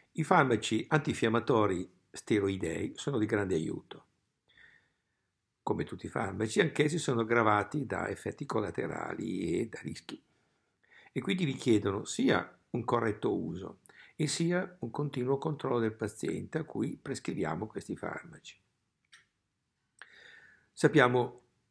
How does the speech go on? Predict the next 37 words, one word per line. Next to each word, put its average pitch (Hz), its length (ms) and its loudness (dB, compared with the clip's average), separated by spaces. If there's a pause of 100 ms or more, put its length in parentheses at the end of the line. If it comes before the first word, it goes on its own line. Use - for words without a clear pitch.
(220)
che 123 420 0
nei 107 160 0
processi 120 360 0
infiammatori 113 580 2
cronici, 110 520 -2
quelli 107 220 -2
di 104 80 -4
lunga 107 240 -4
durata, 101 680 -6 (460)
sono 135 380 2 (120)
più - 180 -2
indicati, 113 720 0 (420)
eh, - 100 -4
i - 240 -4
farmaci 110 440 -2
steroidei 98 880 0
di 107 140 -10
quelli 104 260 -6
non 95 160 -8
steroidei, 85 600 -4
un 95 60 -8
po' - 140 -8
perché - 440 -12 (840)
il 110 100 -6
processo 151 320 4
infiammatorio 131 640 4
è - 20 0
sostenuto 117 560 -2
più 110 580 4
che - 120 -6
dalle 101 220 -2
prostaglandine, 104 800 -4
è - 20 -4
sostenuto - 500 -8
più 120 100 -8
da - 100 -6
citochine. 104 680 -6